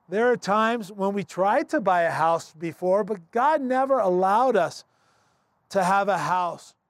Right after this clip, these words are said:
right? God told us he had something else for us. And at the time,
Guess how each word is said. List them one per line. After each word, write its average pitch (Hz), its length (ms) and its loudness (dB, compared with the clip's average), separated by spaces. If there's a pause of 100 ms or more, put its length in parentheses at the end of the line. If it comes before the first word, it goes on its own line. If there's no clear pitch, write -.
(100)
right? 226 340 -4 (460)
God 277 300 0
told 262 300 0
us 240 160 -2
he 233 100 -4
had 240 180 0
something 233 500 -4 (140)
else 214 400 -2
for 180 400 0
us. 147 360 -4 (680)
And 233 340 0 (280)
at 277 200 0
the 311 140 -2
time, 240 540 -2